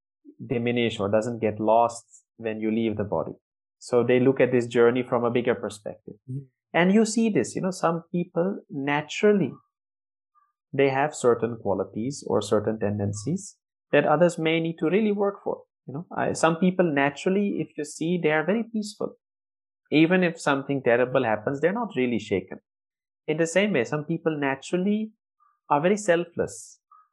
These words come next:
Speaker 1: or they have a very, uh, mature intellect, for example. While other people, however much you try to get it into their head, you know, it just doesn't stick,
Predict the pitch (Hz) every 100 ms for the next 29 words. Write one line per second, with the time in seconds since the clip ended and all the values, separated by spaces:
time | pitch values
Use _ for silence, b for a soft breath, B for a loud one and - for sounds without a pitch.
0 | _ 127 123 123 120 117 - _ _ _
1 | _ 127 135 143 139 139 151 170 165 -
2 | - - 98 - - - - _ _ _
3 | _ - 131 135 - 202 208 175 170 120
4 | 98 - - _ _ - - - - -
5 | - - _ _ _ _ 139 143 151 160
6 | - 123 185 220 135 107 107 113 113 -
7 | - - 123 135 190 160 147 147 127 117
8 | 127 139 143 117 120 127 120 135 127 101
9 | 95 107 147 - - - - - 123 135
10 | 117 95 101 104 - -